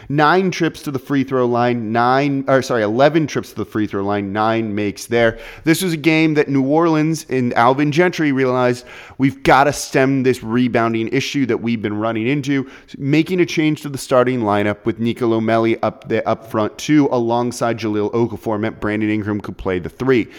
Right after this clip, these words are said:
No more three guard lineups in this one, and it worked. Melli probably had one of his more complete games, seven points, four rebounds, two assists.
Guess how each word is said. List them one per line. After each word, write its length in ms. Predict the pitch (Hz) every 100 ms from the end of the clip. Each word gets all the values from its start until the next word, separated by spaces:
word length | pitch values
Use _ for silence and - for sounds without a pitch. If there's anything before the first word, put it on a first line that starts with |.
| - -
No 140 | 117 131
more 160 | 135
three 240 | 117 127 120
guard 200 | 113 98
lineups 500 | 110 113 143 110 -
in 120 | 101
this 200 | 101 -
one, 160 | 107 104 - -
and 80 | -
it 100 | 185
worked. 320 | 180 254 -
Melli 320 | 135 147 175 170
probably 380 | 165 165 170
had 260 | 151 139 147
one 100 | 156
of 60 | 143
his 140 | 117
more 200 | 127 143
complete 600 | 143 127 - 131 147 131
games, 320 | 135 139 113
seven 340 | - 117 117 120
points, 320 | - 127 123
four 320 | - 120 123
rebounds, 520 | 117 120 117 113 -
two 280 | - 139 127
assists. 460 | 120 - 120 117